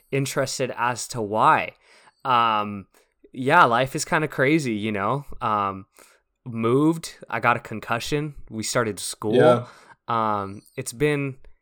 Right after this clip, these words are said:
Speaker 1: it's been a
Speaker 2: It's
Speaker 1: trip.
Speaker 2: been a wild
Speaker 1: <laughs>
Speaker 2: ride, but don't you worry about a thing. The wizard's curse is unbroken, and our toil is never finished. So,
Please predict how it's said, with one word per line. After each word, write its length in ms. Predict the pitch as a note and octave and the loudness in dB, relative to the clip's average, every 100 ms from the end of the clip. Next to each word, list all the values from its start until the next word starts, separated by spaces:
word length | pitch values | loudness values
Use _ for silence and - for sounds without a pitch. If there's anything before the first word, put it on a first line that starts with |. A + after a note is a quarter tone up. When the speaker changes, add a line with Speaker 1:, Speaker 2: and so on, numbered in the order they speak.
| _ _ _ _ _ _ - | _ _ _ _ _ _ -10
Speaker 1:
it's 180 | A#2 B2 | -10 -6
been 260 | A#2+ E3 | 0 2
a 40 | D3+ | 2
Speaker 2:
It's 100 | C3 | 2
Speaker 1:
trip. 120 | C3+ | 2
Speaker 2:
been 140 | D3+ C#3 | 4 6
a 60 | |
wild 420 | B2+ B2+ C3 B2+ | 6 8 8 6
Speaker 1:
<laughs> 0 | |
Speaker 2:
ride, 360 | C3 B2+ A2+ A#2 | 6 4 4 2
but 380 | B2 - C3 A#2+ | 0 0 -6 2
don't 340 | C3+ C#3 C3+ | 4 4 4
you 340 | C#3+ C3 A#2+ - | 6 6 4 0
worry 320 | B2+ B2+ B2+ | 4 6 6
about 240 | B2 A#2 | 6 4
a 60 | A2 | 2
thing. 640 | - - C3+ C3+ C3 C3 - | -2 0 2 2 -2 -6 -2
The 80 | A#2+ | 2
wizard's 440 | B2 B2+ B2+ B2 | 4 6 4 0
curse 360 | - C3 B2 - | 0 2 2 0
is 120 | - | 0
unbroken, 760 | C3+ B2 A#2+ A#2+ B2 B2+ B2 B2+ | 0 2 8 8 8 4 2 -2
and 200 | C#3 A#2 | 0 2
our 100 | A2+ | 2
toil 360 | - B2 A#2+ | 4 4 4
is 120 | A#2 B2 | 2 0
never 200 | A#2+ A#2 | 0 0
finished. 580 | C3 A#2 G#2 - - | 0 0 -2 -6 -8
So, 400 | - A#2+ A#2 A#2 | -4 0 0 -2